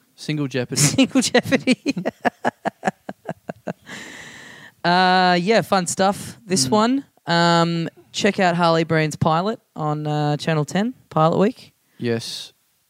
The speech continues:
Speaker 2: Get
Speaker 1: Yeah.
Speaker 2: out there and represent, represent all the, you know, all the friends of the show that have, uh,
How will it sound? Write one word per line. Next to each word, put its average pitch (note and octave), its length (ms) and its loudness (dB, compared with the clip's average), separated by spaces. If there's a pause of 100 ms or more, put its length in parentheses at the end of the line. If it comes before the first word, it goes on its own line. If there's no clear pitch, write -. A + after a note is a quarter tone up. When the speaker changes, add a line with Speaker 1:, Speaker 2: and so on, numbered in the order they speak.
(240)
Speaker 2:
Get F4+ 160 2
Speaker 1:
Yeah. A3 120 4
Speaker 2:
out G#3 100 -2
there G#3 160 4
and F#3+ 100 2
represent, F3+ 540 2
represent G#3 420 2
all F#3 140 2
the, D#3 460 2 (100)
you D#3 100 -4
know, C3 180 0
all C3 100 0
the C3 60 -8
friends C#3 280 -4
of C3 40 -10
the B2+ 80 -2
show B2 220 -2
that B2+ 140 -4
have, B2+ 240 -4
uh, B2 260 -4